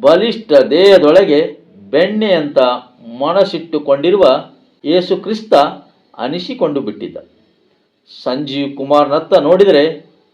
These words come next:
ಬೆಳಗ್ಗೆ ಹೀರೋ ಪಾತ್ರ, ಸಂಜೆ ಹೊತ್ತಿಗೆ ಹೀರೋಯಿನಿಯ ಅಪ್ಪನ ಪಾತ್ರ, ಎರಡಕ್ಕೂ ಆತ ಸರಿದೂಗುತ್ತಿದ್ದ. ಸಾವಿರದ ಒಂಬೈನೂರ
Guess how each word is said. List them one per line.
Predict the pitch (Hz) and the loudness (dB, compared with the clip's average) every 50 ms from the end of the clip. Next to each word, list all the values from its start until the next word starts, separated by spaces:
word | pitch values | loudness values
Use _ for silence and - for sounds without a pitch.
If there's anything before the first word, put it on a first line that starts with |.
| _ 101 | _ -6
ಬೆಳಗ್ಗೆ | 107 127 143 151 151 - 123 131 127 127 | -2 0 2 2 2 0 2 2 2 2
ಹೀರೋ | 127 127 - 113 139 151 170 175 | 0 -6 -8 -4 -2 2 2 2
ಪಾತ್ರ, | - 135 113 107 107 107 98 95 82 - - _ _ _ - - - | 2 0 -2 -2 -4 -6 -8 -10 -10 -10 -16 _ _ _ -20 -16 -8
ಸಂಜೆ | - 139 147 165 165 165 165 | -4 -4 -4 -4 -4 0 0
ಹೊತ್ತಿಗೆ | 151 127 131 156 160 - - 220 190 165 156 160 165 165 - _ _ _ _ _ _ _ - | 0 2 0 -2 -2 -2 -4 -4 -2 -2 -2 -4 -4 -8 -14 _ _ _ _ _ _ _ -8
ಹೀರೋಯಿನಿಯ | 131 147 185 190 180 175 165 151 147 135 127 120 113 110 113 117 - - _ _ _ _ _ _ - | -4 -2 0 2 2 2 2 2 0 -2 -4 -4 -4 -4 -6 -6 -10 -16 _ _ _ _ _ _ -8
ಅಪ್ಪನ | 110 110 - - - 156 175 180 | -8 -8 -8 -8 -6 -4 -2 -2
ಪಾತ್ರ, | 175 - 143 127 113 - 98 98 - - - 92 95 | -2 0 -2 -2 -2 -4 -8 -12 -12 -14 -16 -14 -6
ಎರಡಕ್ಕೂ | 98 117 139 160 170 156 151 151 - 120 113 110 110 110 - - _ - | 0 0 2 2 2 0 0 -4 -4 -8 -8 -6 -8 -8 -12 -18 _ -8
ಆತ | 101 104 107 104 - 92 85 - _ _ _ _ _ - - - - - | -8 -8 -8 -8 -10 -12 -14 -14 _ _ _ _ _ -20 -20 -20 -20 -12
ಸರಿದೂಗುತ್ತಿದ್ದ. | - 107 104 110 120 120 139 160 160 180 180 175 - 92 - - - _ _ _ _ _ _ _ _ _ _ _ _ _ _ _ _ _ _ _ - - - | -10 -10 -8 -8 -8 -8 -10 -10 -10 -10 -14 -14 -16 -18 -18 -18 -20 _ _ _ _ _ _ _ _ _ _ _ _ _ _ _ _ _ _ _ -18 -8 -2
ಸಾವಿರದ | 139 131 139 143 139 139 120 120 117 117 113 113 104 - - - _ _ - | 0 2 2 2 2 0 -4 -2 -2 0 0 0 -2 -4 -8 -20 _ _ -4
ಒಂಬೈನೂರ | 117 131 139 147 165 160 165 160 147 131 120 120 117 | 0 0 0 0 0 -2 -2 -2 -2 -2 -2 -2 -2